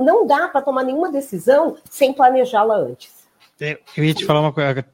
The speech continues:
Speaker 2: até aqui a gente falou do plano, né? E aí eu acho que a gente também precisa tocar num, num fator que talvez seja tão importante quanto, que é a execução desse plano, né? Como, como tira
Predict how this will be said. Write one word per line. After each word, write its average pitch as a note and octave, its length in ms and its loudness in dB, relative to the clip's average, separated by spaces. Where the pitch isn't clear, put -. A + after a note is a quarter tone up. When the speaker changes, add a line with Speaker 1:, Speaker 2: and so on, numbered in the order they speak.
Speaker 2:
até C#3+ 280 0
aqui E3 220 0
a - 20 6
gente E3+ 140 2
falou F3 180 4
do E3+ 140 2
plano, C#3 500 0
né? B2 320 -2
E C#3+ 160 0
aí D3 220 0
eu F3+ 80 2
acho F3 120 -4
que C3 560 -2
a G2+ 120 -12
gente B2 240 -6
também C3 240 -4
precisa C#3+ 380 -4
tocar C3 320 -6
num, A#2 320 -8
num A#2 180 -12
fator C3 380 -8
que - 100 -20
talvez D#3 220 -8
seja D#3 180 -10
tão E3 100 -6
importante F3 520 -6
quanto, F#3 320 -2
que E3+ 120 0
é D#3+ 60 6
a - 40 4
execução F3 760 0
desse C#3+ 260 -2
plano, A#2 460 -4
né? B2 200 -2
Como, C#3+ 420 -2
como G#3 360 2
tira G3+ 600 2